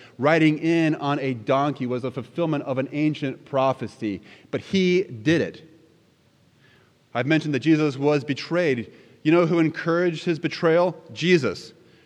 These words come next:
Judas, at one point in the Last Supper, Jesus told Judas, "You go and do the thing that you have decided to do. Go and do it now." Jesus was taken to a kangaroo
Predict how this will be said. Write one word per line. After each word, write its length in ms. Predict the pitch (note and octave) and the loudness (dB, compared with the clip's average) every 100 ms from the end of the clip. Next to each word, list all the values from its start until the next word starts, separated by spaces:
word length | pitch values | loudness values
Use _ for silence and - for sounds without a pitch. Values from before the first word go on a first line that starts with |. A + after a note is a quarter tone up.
| _ | _
Judas, 460 | D#3 D#3 E3 D#3+ - - - - | 2 4 2 0 -10 -20 -14 -6
at 120 | B2+ | -2
one 180 | C#3 D#3+ | 0 0
point 400 | - D#3 D#3 D3 | 0 0 2 0
in 140 | D3 | 0
the 80 | C3+ | 0
Last 380 | C3+ C#3+ D3 - | 0 0 -2 -2
Supper, 280 | E3 D#3 D3 | -2 0 -2
Jesus 360 | B2+ D3 C#3+ | 2 0 0
told 460 | C#3+ - F#3 E3 B2 | -4 0 2 2 0
Judas, 360 | D3+ C#3+ C#3 - | 0 2 0 -6
"You 260 | D3 G3+ G3+ | -2 -2 0
go 280 | F3+ F#3+ | 2 4
and 200 | F#3 E3+ | 2 0
do 240 | C3+ F3+ F3+ | 0 2 4
the 100 | D#3+ | 2
thing 320 | - F#3+ E3+ | -2 0 0
that 160 | C3 E3 | -2 -2
you 100 | D#3 | -2
have 120 | D3 | -2
decided 440 | C3+ - D#3 D3+ D3 | -6 -2 0 0 -4
to 60 | |
do. 320 | B2 C#3 D3+ D3 - - | -4 2 2 0 -6 0
Go 260 | D3+ D#3 | 4 4
and 160 | D#3 C3 | 2 0
do 140 | C3+ | 0
it 80 | A2+ | 0
now." 400 | A2+ A#2 A2+ F#2 - - _ - - _ _ _ _ _ _ _ _ _ _ _ _ _ | 0 2 2 -2 -10 -20 _ -20 -20 _ _ _ _ _ _ _ _ _ _ _ _ _
Jesus 400 | F3 G3 F#3+ E3 | 0 2 2 2
was 200 | F3+ E3+ | 2 2
taken 300 | G3 F3+ E3+ | 0 0 0
to 120 | F#3 | 0
a 40 | D#3+ | -2
kangaroo 720 | - F3 E3+ E3 E3 E3+ | 2 0 2 0 2 0